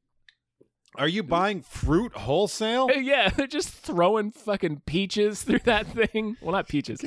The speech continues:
Speaker 1: <laughs> I just imagine birds eating pits.
Speaker 2: <laughs> Peach pits.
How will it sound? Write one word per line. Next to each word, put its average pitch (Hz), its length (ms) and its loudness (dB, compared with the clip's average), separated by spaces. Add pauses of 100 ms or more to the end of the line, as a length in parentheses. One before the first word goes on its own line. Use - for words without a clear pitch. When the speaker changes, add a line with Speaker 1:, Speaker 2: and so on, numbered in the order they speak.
(140)
Speaker 1:
<laughs> - 140 -14
I 226 120 0
just 196 260 -6
imagine 196 420 -6
birds 156 320 -2
eating 156 320 -10
pits. - 340 -10 (240)
Speaker 2:
<laughs> - 140 -8
Peach - 380 -2
pits. - 520 0